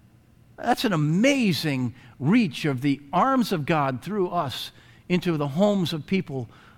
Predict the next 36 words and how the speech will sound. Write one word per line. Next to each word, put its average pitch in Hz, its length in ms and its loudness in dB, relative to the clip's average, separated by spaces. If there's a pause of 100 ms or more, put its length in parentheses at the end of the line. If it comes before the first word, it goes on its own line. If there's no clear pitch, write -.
(120)
who 165 120 2
are 151 120 4
often 170 340 0
left 151 240 -4
out 147 180 -2
in 120 100 -2
this 117 120 -4
season. 127 360 -8 (760)
Todd 233 300 2
mentioned 165 360 0
Bethesda 175 520 -2
House 123 400 -2
and 135 160 0
a, 127 120 -2 (360)
uh, 156 40 -8
an 151 440 -2
outreach 190 360 2
that's 160 180 -2
being 170 260 0
created 165 480 0
through 156 240 0
this 147 220 0
home 196 440 0
in, 170 380 -2 (320)
in 160 120 -2
Pembroke. 151 480 -2 (320)
Think 262 200 2
of 185 140 2 (100)
all 269 260 4
the 277 80 -2
ways 220 220 4
that 190 100 -2
people 196 400 -2
argue 208 460 2
over 175 420 0
abortion 156 720 -2